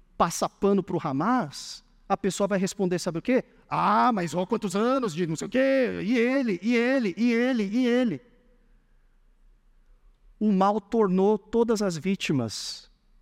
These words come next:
como os agressores. A gente acha que vai resolver a agressão com a agressão.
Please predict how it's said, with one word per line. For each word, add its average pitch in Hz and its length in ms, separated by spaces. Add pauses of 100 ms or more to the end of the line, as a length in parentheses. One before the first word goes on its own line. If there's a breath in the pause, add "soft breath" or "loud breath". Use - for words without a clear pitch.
(300)
como 175 220
os 165 60
agressores. 156 580 (2000)
A 156 80
gente 180 240
acha 170 120
que - 60
vai 175 120
resolver 160 340
a 151 40
agressão 151 380
com 156 120
a - 20
agressão. 147 440